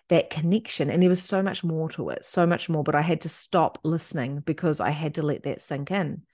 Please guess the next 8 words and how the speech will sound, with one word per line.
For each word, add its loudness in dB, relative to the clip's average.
The 4
cross 2
is 2
not 2
necessarily 0
about 2
Jesus 0
Christ -2